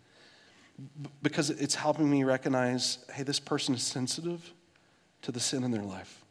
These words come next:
And that's a good spot. But it's not good to end there because you're the center of that. In that moment, the beauty comes when you realize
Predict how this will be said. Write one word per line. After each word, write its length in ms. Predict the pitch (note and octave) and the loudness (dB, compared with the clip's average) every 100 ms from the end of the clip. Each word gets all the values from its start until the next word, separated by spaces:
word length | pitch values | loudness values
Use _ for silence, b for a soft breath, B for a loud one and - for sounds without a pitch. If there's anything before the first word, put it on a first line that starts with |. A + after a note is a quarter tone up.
| _ _ _ b b b b | _ _ _ b b b b
And 80 | C#3 | -4
that's 160 | D#3 D#3 | -2 -2
a 60 | |
good 180 | D#3+ D#3 | -2 -2
spot. 400 | - - A#2 - - _ _ _ _ _ _ _ b b b b b b | -4 -6 -8 -10 -20 _ _ _ _ _ _ _ b b b b b b
But 100 | C3+ | 0
it's 140 | C3+ D#3 | 2 4
not 180 | D3+ D3+ | 2 2
good 160 | C#3 | 0
to 100 | C3+ | 0
end 300 | B2+ C3+ C3 | 0 2 4
there 220 | G2 G#2 - | 2 -4 -8
because 340 | A#2+ C#3+ A#2 - | -4 0 -2 -4
you're 240 | C3 C3+ D3+ | -2 4 6
the 100 | C#3+ | 6
center 440 | - D3+ - G#2 | 4 2 0 -4
of 120 | F#2+ | -6
that. 220 | F2+ - - _ _ _ _ _ b b b b b b b b _ | -12 -14 -16 _ _ _ _ _ b b b b b b b b _
In 180 | D3 D#3+ | 4 6
that 180 | D#3+ C#3+ | 6 6
moment, 380 | D3 D#3 C#3+ C3 | 4 6 4 2
the 60 | |
beauty 320 | A#2 C#3 D#3+ | 2 4 4
comes 460 | D#3 - C#3 E3+ - | 2 0 2 2 0
when 100 | C3 | 0
you 100 | B2+ | 2
realize 680 | B2 D3 D#3+ F3+ F3+ - | 2 4 2 0 -2 -6